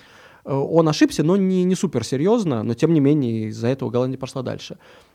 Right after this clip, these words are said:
И он тогда плакал на послематчевом интервью, и вот именно потому, что его даже никто не винил,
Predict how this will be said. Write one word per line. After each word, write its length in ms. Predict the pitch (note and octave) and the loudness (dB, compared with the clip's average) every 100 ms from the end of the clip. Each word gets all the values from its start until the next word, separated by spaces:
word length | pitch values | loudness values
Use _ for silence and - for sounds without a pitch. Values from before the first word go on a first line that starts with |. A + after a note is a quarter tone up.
| _ - | _ 2
И 80 | D#3+ | 4
он 180 | F3 | 4
тогда 360 | C#3+ B2+ C3 B3 | 2 0 2 4
плакал 400 | B3 A3+ A3+ F#3+ | 4 2 2 -2
на 100 | F#3 | -2
послематчевом 800 | - - E3 D#3+ D#3 - C#3 C#3+ | -4 -4 -2 -2 -2 -4 -4 -4
интервью, 640 | C3+ C#3+ C3+ C#3 C#3+ C3+ | -6 -6 -6 -4 -4 -4
и 240 | - C3 C3+ | -4 0 4
вот 300 | C#3 C#3 - | 2 2 2
именно 400 | F3 F#3 E3+ D#3 | 6 6 6 2
потому, 220 | - D3 | 0 -2
что 100 | - | 0
его 80 | D3 | 2
даже 160 | D3 C#3+ | 2 0
никто 160 | - | -2
не 140 | C3+ A#2+ | -2 -2
винил, 440 | B2+ E3 B2+ | 4 6 6